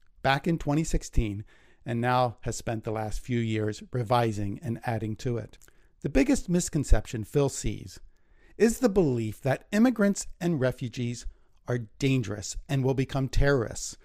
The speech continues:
or that they want to flood Western countries and eventually take over. Phil points out that most immigrants and refugees are fleeing war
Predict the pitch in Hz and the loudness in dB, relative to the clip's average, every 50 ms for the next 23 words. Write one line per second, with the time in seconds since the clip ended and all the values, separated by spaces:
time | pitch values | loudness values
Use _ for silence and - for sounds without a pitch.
0 | _ - - - - - - 170 185 185 196 185 - 185 180 190 190 - - 175 | _ -20 -20 -20 -8 2 4 6 8 8 8 8 6 6 6 6 6 4 4 2
1 | - - 190 185 185 170 156 170 165 - - 190 175 165 - - 175 175 165 - | 4 4 4 4 6 6 4 2 2 2 0 0 -2 0 0 0 0 0 2 0
2 | 147 131 120 123 135 139 135 135 139 139 - - 147 143 139 - 147 143 - 160 | 0 0 2 2 0 2 2 2 0 0 0 0 -2 0 2 2 0 2 2 2
3 | 156 156 143 - - - - - - _ _ _ _ _ _ _ _ _ _ _ | 2 2 2 0 -4 -6 -8 -14 -20 _ _ _ _ _ _ _ _ _ _ _
4 | _ _ _ - - 104 98 - - 120 117 110 - 135 135 135 139 - - 123 | _ _ _ -10 -8 -8 -6 -6 -6 -6 -6 -4 0 2 2 2 2 0 -4 -6
5 | 123 - - 160 143 143 151 156 170 170 - - - - 165 160 160 135 151 160 | -6 -6 -4 -2 0 2 4 4 4 4 0 -4 -6 -2 0 0 0 2 0 0
6 | 156 - 143 143 147 147 151 - 156 139 139 160 160 160 151 - - - - 147 | 0 0 0 0 0 0 -2 -4 -6 -4 -2 -2 -2 -2 -4 -8 -8 -4 -4 -4
7 | 135 - - 147 151 156 151 151 151 147 139 131 131 139 143 143 147 160 175 180 | -4 -2 -2 0 0 2 2 0 0 -2 0 2 4 4 4 4 4 2 0 -2